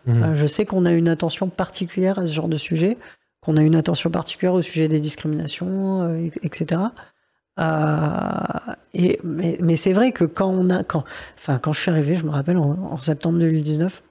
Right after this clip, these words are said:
Speaker 2: c'est peut-être en octobre, je sais plus, mais bref, à la rentrée de deux mille dix-neuf, quand je suis arrivé devant mes élèves, j'ai eu un doute. Parce que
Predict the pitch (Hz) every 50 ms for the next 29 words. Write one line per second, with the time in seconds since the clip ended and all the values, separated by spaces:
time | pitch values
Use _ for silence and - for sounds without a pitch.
0 | _ _ _ _ _ - - - 156 - - - 165 - - 156 156 156 143 -
1 | 175 185 170 - - 156 190 190 165 151 147 165 160 - 160 160 156 143 156 170
2 | 170 - - 190 180 175 175 175 175 160 160 151 151 160 175 175 - - - -
3 | _ _ _ _ _ - 165 143 - - 175 160 160 170 175 190 185 170 170 170
4 | 165 156 156 156 156 160 180 190 190 - - _ _ _ _ _ _ _ _ _
5 | _ _ _ _ _ _ _ _ _ _ _ _ _ - 135 147 156 156 156 156
6 | 151 143 147 - - - - _ _ _ _ _ _ _ _ _ _ _ _ _
7 | _ _ _ _ _ _ - 160 143 - - 170 156 165